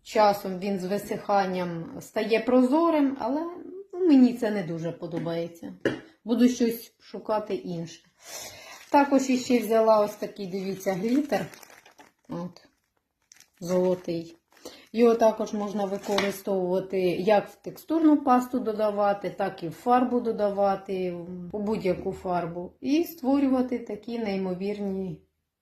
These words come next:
картини нею.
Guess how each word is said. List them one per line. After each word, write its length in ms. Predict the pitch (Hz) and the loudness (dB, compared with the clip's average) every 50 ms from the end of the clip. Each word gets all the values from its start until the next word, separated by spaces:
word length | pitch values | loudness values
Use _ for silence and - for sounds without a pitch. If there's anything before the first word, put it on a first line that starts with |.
| _ _ _ _ _ _ _ _ _ _ _ _ _ _ _ _ _ _ _ _ _ _ _ _ | _ _ _ _ _ _ _ _ _ _ _ _ _ _ _ _ _ _ _ _ _ _ _ _
картини 600 | - 190 185 185 185 - 180 180 185 185 180 180 | -6 -4 -4 -4 -4 -6 -6 -6 -4 -4 -6 -6
нею. 420 | 175 175 170 170 175 180 175 | -6 -6 -8 -8 -10 -10 -12